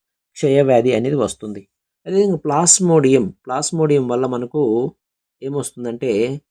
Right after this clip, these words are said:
మలేరియా ఫీవర్ అనేది వస్తుందండి. So, Plasmodium, it may cause for which disease? The disease name is malaria. Lactobacillus, పాలలోని లాక్టోజ్పై జీవించి పెరుగుతుంది. ఇది ఉపయోగకరమైనటువంటి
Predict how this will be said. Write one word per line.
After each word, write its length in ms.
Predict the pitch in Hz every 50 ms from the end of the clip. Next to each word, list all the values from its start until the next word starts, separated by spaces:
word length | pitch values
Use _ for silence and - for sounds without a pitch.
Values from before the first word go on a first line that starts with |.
| _ _ _ _ 101
మలేరియా 440 | 110 120 135 151 160 156 156 147 135 123 -
ఫీవర్ 240 | 123 123 120 123 117 113
అనేది 180 | 123 135 135 113
వస్తుందండి. 500 | - - - 110 104 98 95 92 90 90 - _ _ _ _ _ _ _ _
So, 40 | - 139 -
Plasmodium, 680 | 123 120 120 123 - - 135 127 123 120 117 123 151 175 - - -
it 80 | 113 - 113
may 100 | 113 110 107 _
cause 200 | 107 107 107 104 - -
for 100 | - 202 147 120
which 180 | 117 113 - - 143 113 - _ _ _ _ _ 110 123
disease? 420 | 120 - - 139 127 107 92 - - 95 - _ _ _ _ _ _ 123
The 60 | 117 110
disease 300 | 117 110 - 131 120 107 107 101
name 160 | 104 101 123 185 247
is 80 | 247 - - - _ _ _ _ _ _ _ _ _ _ _ _ _ _ _ _ _ _ _ _ _ _ _ 104
malaria. 460 | 107 110 110 110 107 101 104 107 107 - _ _ _ _ _ _ _ _ _
Lactobacillus, 760 | - 135 - - 160 135 139 131 - - 135 120 135 156 - - - - - - _ _ _ _ _ _ _ _ _ _ _
పాలలోని 540 | 135 135 160 175 180 175 185 190 190 185 147 123 123 - _ _ _ _ _ 113 110 117
లాక్టోజ్పై 680 | 127 131 156 156 - - 185 180 156 143 135 170 165 143 120 107
జీవించి 320 | 117 123 135 151 156 147 143 127
పెరుగుతుంది. 420 | 117 120 113 113 - 113 123 143 180 - - 143
ఇది 100 | 135 135 117 113
ఉపయోగకరమైనటువంటి 880 | 110 143 139 143 131 - - 117 117 113 113 107 101 _ 131 135 151